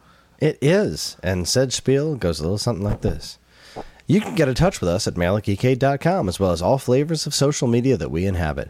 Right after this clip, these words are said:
You can like us on Facebook at Geekade, find us on Instagram at Geekade, subscribe to our YouTube and Twitch channels for all our latest video content,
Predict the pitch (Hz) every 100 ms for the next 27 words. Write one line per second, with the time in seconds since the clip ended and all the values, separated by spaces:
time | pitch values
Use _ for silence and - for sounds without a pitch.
0 | - 90 98 95 104 127 117 107 120 -
1 | 156 160 85 - 101 98 117 131 139 -
2 | 80 73 - 71 - 139 - 113 117 80
3 | 76 80 78 80 113 127 - 127 - 143
4 | 156 - 117 98 123 - 104 87 - 156
5 | - 107 98 131 - 95 85 82 87 90
6 | 82 - 95 101 82 - 110 123 139 135